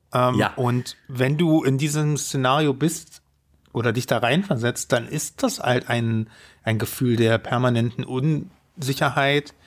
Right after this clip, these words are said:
Speaker 1: ähm, Anspannung. Also gerade, weil er es eben auch schafft, da aus Fioras Perspektive das Ganze zu erzählen. Und das ist, da, dazu ist er ja nun auch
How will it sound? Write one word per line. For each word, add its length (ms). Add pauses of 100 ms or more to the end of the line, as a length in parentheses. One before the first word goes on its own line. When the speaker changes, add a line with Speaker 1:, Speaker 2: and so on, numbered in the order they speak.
(480)
Speaker 1:
ähm, 360
Anspannung. 880 (580)
Also 200
gerade, 500 (220)
weil 200
er 60
es 140
eben 200
auch 120
schafft, 500
da 340
aus 580 (180)
Fioras 460
Perspektive 680
das 160
Ganze 300
zu 160
erzählen. 640 (160)
Und 300 (580)
das 200
ist, 280 (360)
da, 360
dazu 500
ist 140
er 80
ja 260
nun 260
auch 420